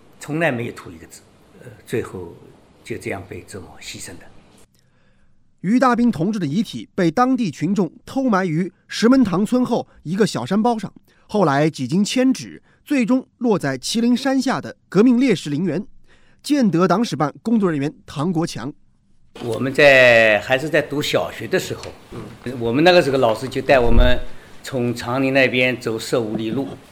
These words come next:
Speaker 1: 到于大斌烈士的坟墓去扫墓的，所以那个时候这个名字就刻印在我们头脑里了。呃，后来几乎是每年的清明节，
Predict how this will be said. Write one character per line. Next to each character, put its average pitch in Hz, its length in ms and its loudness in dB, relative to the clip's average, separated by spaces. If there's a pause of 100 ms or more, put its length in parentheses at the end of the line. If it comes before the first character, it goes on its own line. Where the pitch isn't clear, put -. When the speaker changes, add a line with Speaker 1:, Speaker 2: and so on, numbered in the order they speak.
(160)
Speaker 1:
到 117 140 -2
于 101 140 -6
大 110 160 2
斌 113 160 -4
烈 113 120 0
士 - 140 -6
的 104 100 -8
坟 98 200 -8
墓 101 120 -6
去 101 120 -12
扫 87 240 -8
墓 104 200 -6
的， 80 120 -14 (500)
所 - 100 -8
以 110 60 -4
那 131 100 2
个 135 80 0
时 127 140 -6
候 107 380 -2
这 101 140 -10
个 104 180 -8
名 101 340 -14
字 123 160 -12
就 113 160 -10 (380)
刻 - 160 -6
印 113 200 -6
在 107 140 -6
我 98 140 -6
们 92 120 -12
头 - 160 -14
脑 87 160 -12
里 85 100 -16
了。 - 180 -20 (220)
呃， 120 260 -4
后 220 180 4
来 208 100 2
几 233 220 -6
乎 240 180 -8
是 202 300 -4
每 139 260 0
年 123 300 -2
的 185 80 -6
清 160 280 -4
明 143 160 -2
节， 110 400 -4